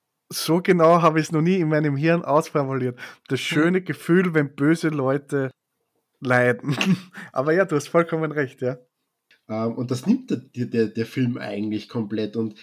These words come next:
Speaker 3: so ist halt die ganze Gewalt, äh, in den Film inszeniert. Und ich muss auch sagen, ähm,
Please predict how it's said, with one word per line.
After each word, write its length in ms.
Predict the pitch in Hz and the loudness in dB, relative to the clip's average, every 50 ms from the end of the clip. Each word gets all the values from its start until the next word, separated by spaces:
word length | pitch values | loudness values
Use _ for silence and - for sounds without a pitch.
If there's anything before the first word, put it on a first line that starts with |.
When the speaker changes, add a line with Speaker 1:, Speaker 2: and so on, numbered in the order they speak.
| - _ - | -20 _ -4
Speaker 3:
so 140 | - 147 | 0 0
ist 100 | 151 151 | 0 2
halt 140 | 175 156 - 135 | 0 -2 -2 -4
die 60 | 123 | -2
ganze 420 | 131 117 135 185 190 - - 175 | -2 -2 -2 -2 -4 -6 -8 -6
Gewalt, 600 | 127 135 127 113 107 127 185 233 233 - - - _ _ _ _ _ _ _ - | -6 -6 -6 -2 -2 0 0 -2 -4 -6 -12 -20 _ _ _ _ _ _ _ -4
äh, 240 | 127 123 117 117 - - _ _ _ _ _ _ _ _ _ _ _ _ _ _ - | -2 -2 0 -2 -4 -8 _ _ _ _ _ _ _ _ _ _ _ _ _ _ -4
in 240 | 127 127 123 123 | -2 0 0 2
den 160 | 127 131 127 127 | 2 2 2 2
Film 220 | 135 143 139 139 | 2 2 2 2
inszeniert. 720 | 131 123 - - - - 131 123 120 120 135 160 185 - - - - - - _ _ | 2 0 -4 -6 -8 -4 -2 -2 0 2 2 2 2 0 -6 -16 -20 -20 -20 _ _
Und 280 | 131 131 131 131 131 | -2 0 0 0 -2
ich 80 | 131 120 | -4 -4
muss 140 | 143 139 156 | -2 0 0
auch 100 | 156 151 | 0 0
sagen, 460 | - 131 120 120 120 127 143 151 147 - - | 0 0 2 2 2 0 -2 -2 -4 -6 -6
ähm, 400 | 117 117 117 120 120 120 120 | -4 -2 0 0 0 -2 -4